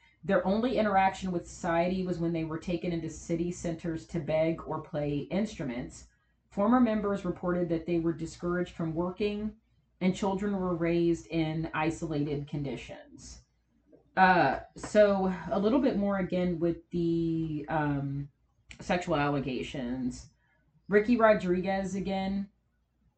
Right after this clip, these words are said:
Um, again, he was pretty much the entire story of, uh, Davido book was about him and the essay that happened to him as a toddler, uh, by other adults.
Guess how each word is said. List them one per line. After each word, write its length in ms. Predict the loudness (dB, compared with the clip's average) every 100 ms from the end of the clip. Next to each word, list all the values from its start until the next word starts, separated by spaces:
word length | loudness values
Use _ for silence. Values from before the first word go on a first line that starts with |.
| _ _ 0
Um, 560 | 2 4 2 0 -4 -2
again, 300 | 2 2 2
he 200 | 0 2
was 520 | 4 6 4 -2 -18 _ -6
pretty 220 | 0 2
much 200 | 2 2
the 100 | 0
entire 560 | -2 -4 -2 0 0
story 400 | -2 -2 0 2
of, 100 | 0 -2 -10 _ _ _ 0
uh, 300 | 2 4 2 -4 _ _ _
Davido 600 | 4 4 4 2 2 0
book 280 | 0 -2 -2
was 140 | -2
about 400 | 0 0 0 0
him 300 | -2 -2 -2
and 180 | -2 -2
the 160 | -2 -2
essay 320 | -2 0 0
that 120 | 0
happened 320 | -2 -6 -6 -6
to 40 |
him 140 | -4 -4
as 120 | -6
a 80 | -8
toddler, 720 | -4 -2 -2 -2 -2 -2 -6 _ _ _ _ _ -20 _ 4
uh, 420 | 6 6 0 -6 -12 _ _ _ -8
by 260 | 4 6 6
other 220 | 4 2
adults. 720 | 2 2 2 0 -4 -14 -16